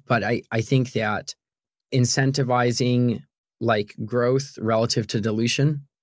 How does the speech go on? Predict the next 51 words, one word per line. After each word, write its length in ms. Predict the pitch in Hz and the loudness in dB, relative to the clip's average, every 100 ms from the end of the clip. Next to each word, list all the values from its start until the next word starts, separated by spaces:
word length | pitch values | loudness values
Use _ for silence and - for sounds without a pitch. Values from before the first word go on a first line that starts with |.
| _ _ _ - | _ _ _ -2
um, 360 | 117 110 110 | 0 2 -2
is 220 | - 107 107 | -2 -2 0
a 40 | |
very 180 | 107 107 | -2 -2
tricky 260 | 117 - | -2 -2
one. 260 | 131 156 175 _ | 0 0 -2 _
It's 180 | 113 - | -4 -4
kind 260 | - 127 127 | 0 2 2
of 120 | 110 | 0
like 360 | 110 101 - _ _ _ _ _ _ _ | -2 -2 -8 _ _ _ _ _ _ _
venture 280 | 123 120 107 | 0 2 0
capital, 500 | - 104 104 104 113 | -2 -4 -4 -6 -6
right? 280 | 117 110 98 | -2 -2 -2
Do 120 | 113 | 0
you 140 | 113 110 | 0 2
raise 280 | 123 127 | 2 2
a 60 | 113 | -2
ton 300 | - - 156 | -6 -2 0
of 80 | 139 | 2
money 360 | 135 135 139 139 _ _ - | 2 2 0 -4 _ _ -6
and 100 | 107 | -2
take 200 | 127 117 | 0 0
on 100 | 117 | -2
a 60 | |
ton 200 | 101 147 | -2 0
of 60 | 131 | 2
dilution, 580 | 123 123 120 120 117 - | 2 2 0 -2 -2 -4
or, 180 | - 104 - | -6 -6 -4
or 160 | 107 | -4
do 100 | 104 | -2
you 140 | 104 101 | -4 -2
raise 420 | 101 101 - - _ _ - | -4 -4 -6 -10 _ _ -4
nothing 460 | 135 147 143 135 123 | -2 -2 -2 -2 0
and 120 | 110 | 0
grow 120 | 113 | 0
really 220 | 110 107 | 0 0
slow 400 | - - 123 120 | -2 -2 0 0
and 80 | 117 | 0
have 220 | 113 - _ _ | -4 -10 _ _
zero 240 | 110 120 117 | -2 2 2
dilution? 560 | 104 107 98 104 104 - _ _ _ - | 0 -2 -2 -4 -6 -10 _ _ _ -4
Um, 340 | 117 110 107 104 | 0 2 0 -2
and 200 | 110 107 | -2 0
the 100 | 110 | 0
answer 320 | 120 127 135 | 0 0 2
is 140 | 117 | 0
maybe 220 | 120 113 113 | 0 0 0
in 80 | |
the 60 | 110 | 0
middle 200 | 127 135 | 2 2
somewhere. 500 | 131 123 117 110 107 | 2 0 0 0 -4